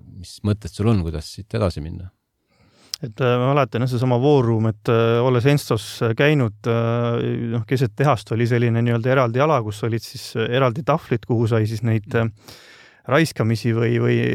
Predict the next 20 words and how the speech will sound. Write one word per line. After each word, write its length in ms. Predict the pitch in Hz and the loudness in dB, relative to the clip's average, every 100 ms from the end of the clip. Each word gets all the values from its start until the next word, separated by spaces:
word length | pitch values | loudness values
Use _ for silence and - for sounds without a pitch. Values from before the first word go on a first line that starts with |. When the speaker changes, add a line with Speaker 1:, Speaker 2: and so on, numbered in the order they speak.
| - | -2
Speaker 2:
kõike 280 | - 127 117 | -4 -4 -2
seda 160 | 123 120 | 2 2
registreerida. 760 | 113 - 151 196 156 117 117 165 | 0 -2 2 6 6 2 0 -2
Ma 120 | 127 | 0
saan 100 | 135 | 2
aru, 140 | 147 147 | 4 4
et, 80 | 110 | 2
et 80 | 104 | -2
samalaadne 480 | - 143 131 117 123 | 0 2 4 2 2
asi 160 | 135 123 | 2 2
on 120 | 113 | 0
siis 100 | 117 131 | 0 -2
nüüd 100 | - | 0
kontoris. 460 | 143 135 107 101 - - | 0 0 -4 -6 -10 -18
Et 80 | - | -8
kuidas 240 | - 127 | -4 -4
ta 80 | - | -2
visuaalselt 460 | 123 139 131 104 120 | 0 2 2 0 -2
välja 160 | 123 104 | 0 0
näeb? 180 | 101 | 0